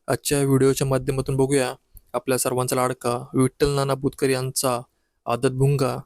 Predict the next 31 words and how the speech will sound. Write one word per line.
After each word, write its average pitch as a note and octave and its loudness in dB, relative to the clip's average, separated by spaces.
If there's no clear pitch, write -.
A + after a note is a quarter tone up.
नक्की C3 -2
कोणत्या C3 0
गटामध्ये C3+ -2
पाहायला B2+ 0
व C3 4
गट C3+ 2
पास B2+ 2
झाला B2 0
की A#2+ -4
नाही A#2+ 0
ते. B2+ -2
तर C3 -2
मित्रांनो, C3+ 0
आजच्या C#3 0
मौजे C3 2
अमरापूर C3+ 0
मैदानामध्ये C3 0
विठ्ठल C3+ 0
नाना C#3 -2
बुतकर C3+ -2
यांची C3 -2
नवीन C3 2
खरेदी C3 0
आदत A#2+ 0
भुंगा C3+ 0
व C3+ 4
मिलिंद C3 0
शेठ - -2
पाटील C3+ -2
अंबरनाथ B2+ -2
यांचा B2+ -2